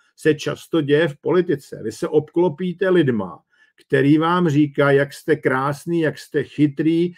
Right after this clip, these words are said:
nikdo na vás nemá, a pak najednou přijdou volby a oni vás nezvolej, jako jo, protože prostě jste to odstřihli. A na druhou stranu ale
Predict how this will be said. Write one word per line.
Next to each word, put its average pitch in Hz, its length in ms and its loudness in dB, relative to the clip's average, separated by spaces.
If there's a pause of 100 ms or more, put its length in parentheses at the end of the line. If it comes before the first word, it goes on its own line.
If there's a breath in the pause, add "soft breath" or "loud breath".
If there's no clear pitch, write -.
(180 soft breath)
nikdo 135 300 2
na 156 120 2
vás 156 260 0
nemá, 123 380 0
a 123 180 -4
pak 131 220 -4
najednou 156 400 2
přijdou 151 380 2
volby 113 560 6 (280)
a 117 100 -8
oni 135 240 4
vás 143 220 4
nezvolej, 151 760 0
jako - 300 -4
jo, 92 220 -8 (400 soft breath)
protože 123 460 4
prostě 147 440 2
jste 147 220 2
to 147 140 2
odstřihli. 156 540 -2
A 113 100 -6
na 123 140 0
druhou 254 320 0
stranu 151 500 -2
ale 92 220 -6